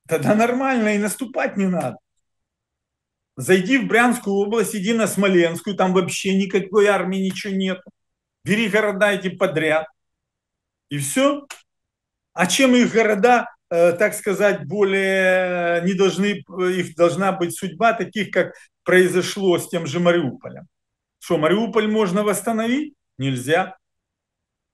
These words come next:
Нельзя. Это город смерти. Северодонецк,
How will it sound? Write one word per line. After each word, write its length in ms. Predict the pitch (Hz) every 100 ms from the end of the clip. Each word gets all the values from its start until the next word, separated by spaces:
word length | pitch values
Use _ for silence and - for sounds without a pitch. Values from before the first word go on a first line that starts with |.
| -
Нельзя. 560 | 185 220 233 302 294 _ _ _ _ _
Это 200 | 139 180
город 340 | 165 214 220 220
смерти. 580 | 214 240 226 - - _ _ _ _ _ _ _
Северодонецк, 1080 | - 196 214 208 185 196 175 190 190 -